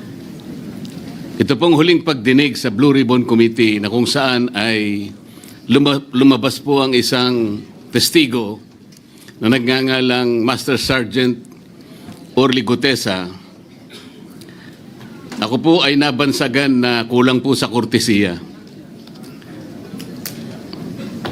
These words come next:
Para sa akin po ay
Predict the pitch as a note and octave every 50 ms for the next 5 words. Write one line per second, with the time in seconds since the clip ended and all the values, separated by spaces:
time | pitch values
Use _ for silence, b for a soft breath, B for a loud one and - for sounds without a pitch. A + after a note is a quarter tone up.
0 | - - - - - - - - - - - - - - - - - - - -
1 | - - - - - - - - - - - - - A2 B2+ C#3+ - - E3 D3+
2 | C3 D#3 D3 C#3 D3 F3 F3 F#3 D#3 D3 D3 C#3+ C#3+ C#3 C#3 C3+ C3 A#2+ A2+